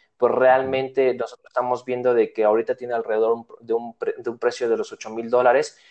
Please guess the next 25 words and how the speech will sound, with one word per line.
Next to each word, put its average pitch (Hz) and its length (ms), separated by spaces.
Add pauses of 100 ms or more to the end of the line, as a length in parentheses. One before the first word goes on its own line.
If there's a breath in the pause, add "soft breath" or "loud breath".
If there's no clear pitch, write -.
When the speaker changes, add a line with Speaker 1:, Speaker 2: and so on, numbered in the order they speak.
(120)
Speaker 1:
Sin 120 240
embargo, 127 480
cuando 110 240
sube 139 260
de 143 80
ocho 113 200
mil 117 160
doscientos, 113 580
un 117 140
ejemplo, 107 340
de 104 80
ocho 104 160
mil 120 220
doscientos 113 480
a 98 40
ocho 104 280
mil 117 240
trescientos, 123 760
esta - 260
cantidad 113 500
de 113 100
tan 107 220
solo 117 240
cien 120 240
dólares 123 500